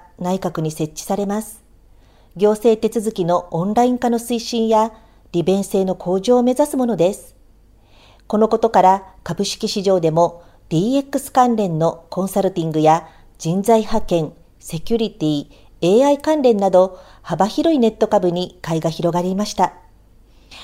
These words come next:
また、子どもへのコロナ感染が増加傾向にあり、分散登校や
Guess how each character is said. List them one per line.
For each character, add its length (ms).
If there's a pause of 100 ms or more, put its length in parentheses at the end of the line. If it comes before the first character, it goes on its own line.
(180)
ま 100
た、 300 (260)
子 140
ど 80
も 160
へ 80
の 340
コ 80
ロ 100
ナ 120
感 220
染 180
が 120
増 200
加 80
傾 260
向 160
に 140
あ 100
り、 300 (480)
分 180
散 220 (100)
登 180
校 220
や 340